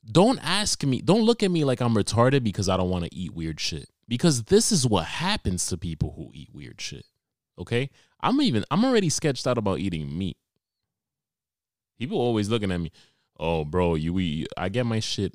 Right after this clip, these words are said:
medium well if I get red meat. If I get red meat. I barely eat red meat, but when I get it, I get a medium well. Why? Because of shit like that.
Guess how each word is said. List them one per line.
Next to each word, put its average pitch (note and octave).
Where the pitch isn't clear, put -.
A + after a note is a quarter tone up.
medium F#2+
well -
if -
I D2
get D2+
red C2+
meat. C2+
If -
I G#2
get G2+
red D2
meat. -
I D2
barely G2+
eat G2+
red G2+
meat, G#2+
but E2
when D2+
I D2+
get F#2+
it, F#2+
I E2
get D#2
a D2+
medium D#2
well. -
Why? A2+
Because -
of -
shit -
like -
that. A3+